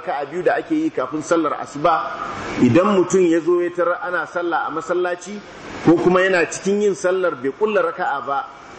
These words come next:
liman yayi aka tada iqama, aka tada sallah, to sai ya sallama ya shige ya yi sallah tare da liman. Idan, to sannan zai iya rama ta.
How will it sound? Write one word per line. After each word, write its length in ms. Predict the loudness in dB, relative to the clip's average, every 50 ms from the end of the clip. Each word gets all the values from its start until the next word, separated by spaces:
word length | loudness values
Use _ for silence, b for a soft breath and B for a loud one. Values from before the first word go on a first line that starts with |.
| -2 2
liman 280 | 4 4 4 4 4 2 2
yayi 220 | 2 0 -2 -2 -2
aka 260 | -4 -4 -2 -2 -4 -2
tada 280 | 0 0 -2 0 -2 -4
iqama, 540 | -6 -4 0 0 2 2 2 0 -2 -4 -6 -10 -14 -14 -14 -14 -16 -16 -14 -14 -8 -2 0
aka 180 | 2 2 4
tada 300 | 4 4 2 2 2 2
sallah, 460 | 2 2 2 2 4 4 4 2 0 -2 -8 -14 -16 -16 -16 -16 -6 0
to 100 | 0 2
sai 280 | 4 6 6 6 6 6
ya 60 | 4
sallama 500 | 4 4 4 4 4 4 4 2 2 0
ya 60 | 0
shige 220 | -2 -4 -6 -2 0 2
ya 120 | 2 2
yi 60 | 2 0
sallah 380 | -2 -2 0 0 0 -2 -4 -4
tare 240 | -6 -6 -6 -4 -4
da 100 | -4 -4
liman. 320 | -4 -4 -4 -4 -4 -4 -6 -10 -14 -16 -14 -14 -12 -10 -8 -6 -6 -6 -6 -6 -6 -6 -6 -6 -6 -6 -6 -6 -8 -8 -8 -6 -6 -6 -6 -6 -6 -6 -6 -6 -6 -6 0 2 4
Idan, 480 | 6 6 6 6 6 4 4 2 2 0 -4 -10 -6 -2
to 100 | 0 2
sannan 360 | 2 4 4 4 4 2 2
zai 200 | 2 2 2 4
iya 160 | 4 2 2
rama 320 | 2 0 -2 -4 -6 -8 -8 -8
ta. 120 | -12 -14